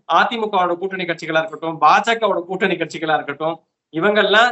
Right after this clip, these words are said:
திமுகவோட கூட்டணி கட்சிகள்கிட்ட பாடம் கத்துக்கணும். அந்த மாதிரி ஒரு துவம்சம் பண்ணுது இந்த திமுக கூட்டணி அப்படின்னு சொல்லலாம். எத்தனையோ பெரிய ஏற்கனவே ஏற்பட்ட மரண ஓலங்கள்லயும் கூட்டணி கட்சிகள் பெருசா ரியாக்ட் பண்ணல, இந்த முறையும் பெருசா அவங்க எல்லாம் ரியாக்ட் பண்ணல. அதனாலதான் குஜராத்தையும்,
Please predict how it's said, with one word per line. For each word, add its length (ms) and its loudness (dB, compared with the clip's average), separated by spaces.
திமுகவோட 760 0
கூட்டணி 300 -4
கட்சிகள்கிட்ட 500 -4
பாடம் 520 6
கத்துக்கணும். 480 -4
அந்த 320 -2
மாதிரி 360 2
ஒரு 140 0
துவம்சம் 520 2
பண்ணுது 240 -2
இந்த 160 -6
திமுக 420 -2
கூட்டணி 300 -2
அப்படின்னு 260 -4
சொல்லலாம். 300 2
எத்தனையோ 540 2
பெரிய 240 2
ஏற்கனவே 420 0
ஏற்பட்ட 360 2
மரண 260 0
ஓலங்கள்லயும் 500 -2
கூட்டணி 260 -4
கட்சிகள் 360 -6
பெருசா 340 2
ரியாக்ட் 340 -2
பண்ணல, 260 2
இந்த 260 -2
முறையும் 300 2
பெருசா 260 0
அவங்க 180 2
எல்லாம் 200 0
ரியாக்ட் 280 -2
பண்ணல. 260 2
அதனாலதான் 520 4
குஜராத்தையும், 760 2